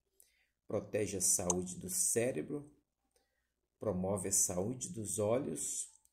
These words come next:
controla o colesterol e promove a perda de peso. Então você viu aí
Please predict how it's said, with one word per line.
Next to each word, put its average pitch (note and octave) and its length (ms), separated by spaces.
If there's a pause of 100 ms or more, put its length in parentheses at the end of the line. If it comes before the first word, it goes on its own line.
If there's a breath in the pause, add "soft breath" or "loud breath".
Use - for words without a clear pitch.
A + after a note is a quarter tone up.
(500)
controla B2 680
o G#2 140
colesterol G#2+ 1040 (1040)
e D3 100
promove G2+ 1120 (240)
a - 100
perda F2 540
de G2 140
peso. - 500 (640 loud breath)
Então G2+ 300
você G2+ 280
viu F#2+ 260
aí G2 360